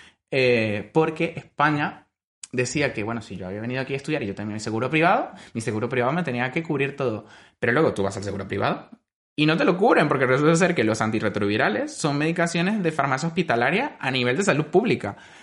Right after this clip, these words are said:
Entonces, decía yo, "¿Qué, qué hago? ¿Me muero?". <laughs> Como, no pu-, no puede ser así. Entonces a mí me hizo, eh, como mucho más consciente, eh, de otras luchas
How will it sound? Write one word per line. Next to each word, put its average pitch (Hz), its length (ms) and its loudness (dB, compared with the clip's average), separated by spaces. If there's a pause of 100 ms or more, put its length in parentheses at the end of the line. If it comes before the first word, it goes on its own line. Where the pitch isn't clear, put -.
(160)
Entonces, 131 640 -2
decía 123 920 -2
yo, 110 180 0
"¿Qué, 120 120 -4 (200)
qué 120 140 0
hago? 104 140 0
¿Me 104 100 -4
muero?". - 300 -2
<laughs> 120 800 -2
Como, 160 360 2 (440)
no 147 380 0
pu-, 127 340 -8
no 127 400 -2
puede 151 300 2
ser 95 180 -6
así. - 260 -12 (1400)
Entonces 127 240 0
a 143 40 4
mí 156 120 2
me 160 160 2
hizo, 185 640 -2
eh, 131 360 2
como 120 180 -4
mucho 147 340 -4
más 165 140 -2
consciente, 180 880 -4 (240)
eh, 107 640 -4
de 127 300 0
otras 131 380 2
luchas 107 680 -8